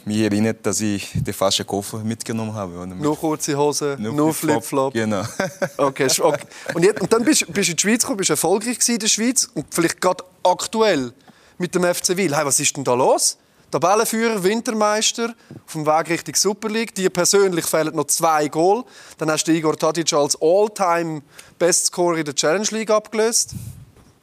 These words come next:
Speaker 2: Wie alt bist du jetzt? Zweiundzwanzig, oder? Also da
Speaker 1: Ja.
Speaker 2: sind noch ein paar Jahre Fußball
Speaker 1: Äh,
Speaker 2: vor.
Speaker 1: dreiundzwanzig jetzt geworden.
Speaker 2: Entschuldigung.
Speaker 1: Ja.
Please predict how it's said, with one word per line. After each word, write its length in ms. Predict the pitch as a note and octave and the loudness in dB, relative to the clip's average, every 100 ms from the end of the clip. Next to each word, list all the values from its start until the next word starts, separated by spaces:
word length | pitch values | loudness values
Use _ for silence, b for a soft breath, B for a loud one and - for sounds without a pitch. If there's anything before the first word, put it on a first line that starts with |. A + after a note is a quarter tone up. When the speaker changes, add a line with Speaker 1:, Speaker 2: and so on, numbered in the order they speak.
| _ _ _ _ A#2 - _ - - | _ _ _ _ -18 -18 _ -20 -8
Speaker 2:
Wie 120 | C#3+ | 2
alt 100 | A3+ | 2
bist 140 | C#4 B3 | 2 0
du 60 | |
jetzt? 180 | F#3 - | 0 2
Zweiundzwanzig, 720 | E3 F3 - F3+ A3+ - E3+ | 2 2 2 0 0 0 0
oder? 180 | G3 A#3+ | 2 2
Also 200 | D3 B2+ | 0 2
da 140 | C3 B2+ | 2 2
Speaker 1:
Ja. 40 | |
Speaker 2:
sind 280 | A2+ B2+ C3+ | 0 -6 -4
noch 120 | B2+ | -4
ein 80 | - | 0
paar 160 | C3+ | 0
Jahre 140 | F#3+ G#3 | 2 0
Fußball 440 | C#4 F#3 D#3 C3+ | -2 -4 -4 -10
Speaker 1:
Äh, 20 | |
Speaker 2:
vor. 160 | C3 A#2 | -10 -2
Speaker 1:
dreiundzwanzig 560 | C3+ F#3 - B2+ A#2+ G#2 G#2+ | 0 0 0 -2 -4 -4 -2
jetzt 180 | G#2 | -2
geworden. 240 | A2+ G2+ F3+ | -2 0 2
Speaker 2:
Entschuldigung. 280 | F3 C#3+ G#2 | 2 0 -2
Speaker 1:
Ja. 400 | F#2+ A2 C3 | -2 0 0